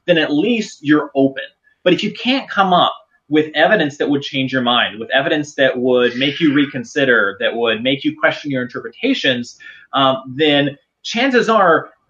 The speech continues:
no evidence would convince you, and you're really tied to something that's,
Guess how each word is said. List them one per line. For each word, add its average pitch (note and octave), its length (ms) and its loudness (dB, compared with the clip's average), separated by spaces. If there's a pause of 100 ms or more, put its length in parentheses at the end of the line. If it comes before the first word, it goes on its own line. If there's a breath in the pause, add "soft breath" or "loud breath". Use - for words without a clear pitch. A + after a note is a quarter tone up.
(140)
no D#3+ 380 4
evidence B2+ 540 0
would C#3+ 240 -2
convince A2 460 -4
you, G#2+ 300 -4
and B2+ 200 -2
you're C3+ 220 0
really D3 500 2 (160)
tied C3+ 320 0
to B2+ 80 -14
something B2+ 540 -6
that's, A2 500 -2